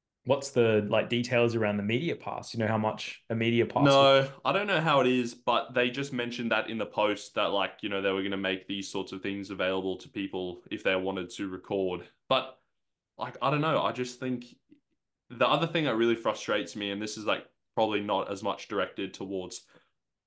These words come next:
Speaker 2: the management, but more, like, the people in the comments, is just, like, everyone going on about, like, "Oh, yeah, now people can get back to hard training." I'm like, Mate, like,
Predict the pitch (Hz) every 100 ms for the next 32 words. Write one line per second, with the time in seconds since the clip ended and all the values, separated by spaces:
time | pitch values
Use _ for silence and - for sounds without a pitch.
0 | _ 113 104 101 98 101 98 98 90 107
1 | 104 101 98 92 - 104 107 101 101 98
2 | 92 - 98 95 85 - - 104 117 -
3 | - 110 101 _ _ - 117 117 120 110
4 | 110 104 101 101 98 98 85 92 - -
5 | - 131 117 120 123 107 107 113 110 -
6 | 127 120 113 - 101 113 - 113 - -
7 | 107 113 110 107 120 113 110 113 139 147
8 | 143 _ _ _ _ _ _ 160 196 175
9 | - 160 -